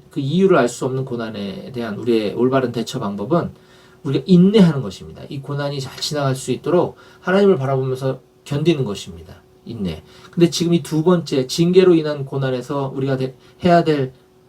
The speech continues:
올바른 태도는 바로 하나님 앞에 무릎 꿇고 회개하는 것입니다.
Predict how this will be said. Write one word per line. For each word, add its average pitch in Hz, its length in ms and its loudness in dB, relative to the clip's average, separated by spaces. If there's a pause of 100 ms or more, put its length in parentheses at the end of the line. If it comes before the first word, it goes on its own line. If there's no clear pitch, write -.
(120)
올바른 160 360 6
태도는 175 480 2 (280)
바로 113 180 -8
하나님 185 260 0
앞에 175 280 2
무릎 139 320 -2
꿇고 151 300 -2
회개하는 180 440 2
것입니다. - 480 -14